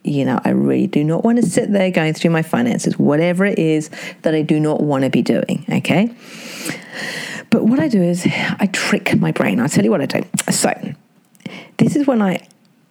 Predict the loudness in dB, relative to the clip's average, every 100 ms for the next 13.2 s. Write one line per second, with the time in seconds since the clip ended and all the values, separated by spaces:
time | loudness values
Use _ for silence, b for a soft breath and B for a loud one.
0 | _ _ _ 0 0 0 0 2 2 0
1 | 0 0 2 2 2 2 2 2 2 2
2 | 2 4 4 2 2 0 -2 -8 -2 2
3 | 2 2 2 2 0 -2 0 0 2 0
4 | 0 -2 0 0 -2 -6 -4 -2 0 -2
5 | 0 2 2 -2 _ -2 -2 -2 -2 -2
6 | 0 -2 0 -2 0 -2 0 0 2 2
7 | 2 2 2 0 0 -2 0 -2 2 2
8 | 4 0 0 0 2 0 0 -2 0 0
9 | 0 0 -2 0 -2 -2 B B B B
10 | B B _ _ _ _ 0 2 2 0
11 | -2 0 0 2 2 2 2 2 0 0
12 | 0 0 2 2 2 2 2 0 0 0
13 | -2 -6